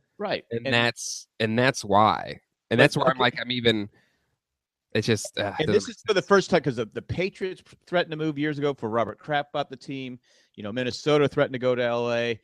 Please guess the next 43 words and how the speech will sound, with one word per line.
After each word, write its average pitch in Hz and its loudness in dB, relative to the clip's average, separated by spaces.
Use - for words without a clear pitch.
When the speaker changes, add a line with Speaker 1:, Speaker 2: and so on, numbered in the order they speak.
Speaker 2:
Mm-hmm. 104 -12
Speaker 1:
Uh, 101 -14
the - -18
Vikings, 117 -4
other 185 2
teams 185 -8
have 131 -6
threatened 135 -6
since - -10
that 113 -2
L 131 2
A 123 0
market 117 -2
opened 110 -6
up. 110 -2
I 147 -10
mean, 180 -10
even 311 -6
when 311 -6
there 262 0
was 226 -6
an 190 -4
Speaker 2:
And - -2
they 113 6
Speaker 1:
expansion, 113 -2
Speaker 2:
built 120 -2
them 143 0
stadiums. - -2
Speaker 1:
Houston 185 2
decided 202 0
to 180 0
go, 175 4
they 160 -4
decided 190 -4
to 185 -4
put 208 -6
the 160 -8
team 185 -6
in 143 -4
Houston 160 -4
over 151 -6
L 143 0
A. - -8